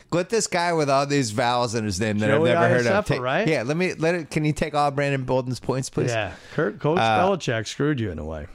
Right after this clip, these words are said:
Speaker 1: Yeah, he's, he hates fantasy
Speaker 2: <laughs>
Speaker 1: football. He's always done this. I have the Texans laying three points.
Speaker 2: Oh, you know,
Speaker 1: In
Speaker 2: there's, well, there's no li-, I said the same thing, so it's not gonna matter, but there's no line on this.
Speaker 1: There's no line. T J Yates blew out his knee, though, right?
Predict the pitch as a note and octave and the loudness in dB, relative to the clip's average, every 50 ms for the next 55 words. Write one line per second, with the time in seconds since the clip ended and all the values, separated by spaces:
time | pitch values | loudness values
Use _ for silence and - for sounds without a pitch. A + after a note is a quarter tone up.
0 | - - A1+ - - - - F#2+ F#2 - - - - - - - - - B2+ B2 | -14 -12 -12 -10 -10 -12 -12 -12 -12 -14 -14 -12 -12 -14 -14 -12 -8 -4 -2 -2
1 | G#2+ F#2+ F2+ F2+ E2+ - - D2+ D2+ - - - E2+ E2 - - D#2+ D#2 - G1+ | 0 0 0 -2 -2 -4 -6 -4 -2 -2 -2 -2 -2 -4 -2 -2 -4 -4 -4 -6
2 | A1 D2+ F2+ G2+ G2+ G#2 A2 G#2 G#2 G2 F2 - D#2+ D#2 D#2+ D2+ D#2+ D#2+ - - | -6 -4 -4 -2 -2 0 0 0 0 -2 -4 -4 -4 -4 -4 -4 -4 -6 -8 -12
3 | _ - - - - - - - - - - - - _ - - - - B2+ C3+ | _ -20 -16 -14 -12 -12 -12 -12 -14 -16 -20 -20 -20 _ -20 -12 -4 -2 0 0
4 | D#3 F3 F#3 F3+ D#3+ D#3 D3 - - - C#3 C3+ B2+ - - A#2+ G#2+ G#2 G2 D#2+ | 0 0 -2 -2 -2 -4 -6 -4 -2 -2 -2 0 -2 -2 -2 -2 0 0 -2 -2
5 | F2+ G2 A2 A#2 A#2 A#2+ B2 B2 A#2+ A2 - - - A#2+ A#2+ A2+ - - A#2 G#2+ | -2 -2 0 2 2 2 2 0 -2 -4 -4 -4 -2 0 0 0 -2 -2 -2 0
6 | G#2 F#2+ F2+ - - - - - - - _ _ _ _ - C3 C#3 C#3+ D#3 D#3 | 0 0 -2 -2 -2 -4 -4 -4 -6 -8 _ _ _ _ -2 -2 0 0 2 0
7 | D#3 C3+ D3+ D#3 C#3+ B2+ - _ - C#3+ C3 C3+ C#3+ C#3 C#3+ D3 C#3 C3 D3+ D#3 | 0 2 0 -2 -2 -4 -8 _ -6 -2 0 2 2 2 2 0 0 0 0 0
8 | D3+ D3 C#3+ D3+ C3+ C3+ C#3 - - D3 B2 A#2 - - B2 A#2 G#2+ G2+ A2+ A2 | 0 0 0 0 0 0 -2 -2 -2 -4 -4 -4 -4 -2 -2 -2 -2 -2 -2 -2
9 | G2+ - A#2 G#2 G2+ A#2+ A2 A2 G#2+ A2 G#2+ A2 A2+ A#2 A#2+ B2+ A#2+ A#2 A2 A2+ | -2 -2 -4 -2 -2 -2 -2 -2 0 0 0 0 0 0 -2 -2 -2 -2 -2 0
10 | A#2+ A#2 A2+ B2+ B2 A#2+ A#2+ A#2+ A#2+ A2+ A2+ A2 F#2 E2+ D#2+ D#2+ E2+ F#2 - - | 0 0 2 2 2 2 0 0 0 0 -2 -4 -4 -8 -8 -8 -8 -8 -8 -10
11 | - - - - - - - - - _ _ _ - D3 C#3 A2+ G#2 C#3 C#3 C#3 | -10 -12 -16 -18 -20 -20 -20 -20 -20 _ _ _ -2 -2 -2 0 0 0 0 2
12 | C#3+ C#3 C#3 C#3 C3+ A#2+ - - E3 F3 D#3+ E3+ F#3 E3 D#3+ D#3 D#3+ D#3 - - | 2 2 2 0 0 -2 -2 0 0 0 0 0 0 2 2 2 2 0 -2 -2
13 | - D3 D3 C#3 C3+ B2+ A#2+ A2+ A2 G#2+ C#3 F3 F#3+ D#3 G#2 F2+ F2+ F2+ F#2+ A2 | -2 0 2 4 4 2 2 2 0 0 0 0 2 2 0 0 0 2 2 2
14 | C3 D#3 - | 2 0 -2